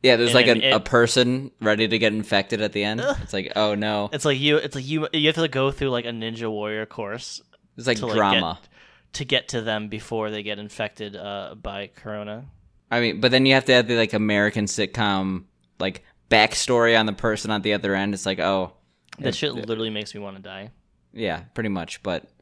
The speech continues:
Speaker 1: at the same time, how are you gonna know they're gonna be a good Ninja Warrior if you didn't know they had a troubled life at home?
Speaker 2: That's what I hate about American T V a lot of the time. It's like, this person has been destined to sing their entire life, but they're also missing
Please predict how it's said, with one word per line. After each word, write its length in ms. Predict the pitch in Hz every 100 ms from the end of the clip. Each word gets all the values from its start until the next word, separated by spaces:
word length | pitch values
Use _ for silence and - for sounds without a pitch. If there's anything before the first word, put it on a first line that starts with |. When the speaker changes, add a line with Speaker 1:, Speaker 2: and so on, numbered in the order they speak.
| _ _ -
Speaker 1:
at 80 | 104
the 60 |
same 240 | - 110 110
time, 180 | 120 107
how 140 | 110
are 120 | 110
you 100 | 123
gonna 100 | 120
know 160 | 110 107
they're 100 | 107
gonna 120 | 107
be 60 | 104
a 40 |
good 160 | 101 98
Ninja 220 | 104 101
Warrior 340 | 98 101 101 98
if 80 |
you 60 | 90
didn't 200 | 95 98
know 140 | 92
they 180 | 95 98
had 180 | 98 95
a 40 | 90
troubled 360 | - 95 95
life 180 | 92 95
at 60 | 90
home? 320 | 101 101 92 _ -
Speaker 2:
That's 140 | 139 196
what 100 | 254
I 40 |
hate 160 | 170 120
about 240 | 113 120
American 400 | 110 101 104 107
T 200 | 98 107
V 160 | 101 101
a 80 | 107
lot 140 | 110
of 40 | 120
the 40 | 120
time. 260 | 131 131
It's 160 | 113 120
like, 180 | 107 -
this 220 | 113 -
person 520 | 123 113 - 110 107 _ _ _ _ _ _ -
has 180 | 127 -
been 240 | - - -
destined 400 | 117 - - 107
to 80 | 107
sing 360 | - 110 104
their 100 | 101
entire 420 | 101 - 107 107
life, 360 | 104 104 95 -
but 100 | -
they're 200 | 110 107 _
also 540 | 117 113 - 117 117 120 _ _ _ _ _ _ -
missing 520 | 131 120 - 113 110